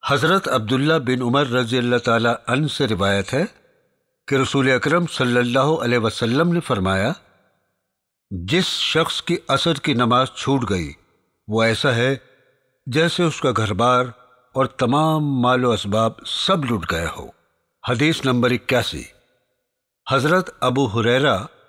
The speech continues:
रज़ी अल्लाह ताला अन्हु ने कहा कि रसूल अकरम सल्लल्लाहु अलैहि वसल्लम ने फरमाया,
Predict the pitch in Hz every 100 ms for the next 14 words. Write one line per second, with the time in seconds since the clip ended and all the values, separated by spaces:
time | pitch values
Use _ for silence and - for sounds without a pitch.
0 | _ _ 113 123 123 143 135 135 135 123
1 | 123 - 123 123 147 139 123 98 85 120
2 | 185 _ _ _ _ _ _ _ 127 120
3 | - 131 127 131 151 170 - 127 120 120
4 | 123 139 143 120 110 104 - 120 156 156
5 | 151 117 98 104 123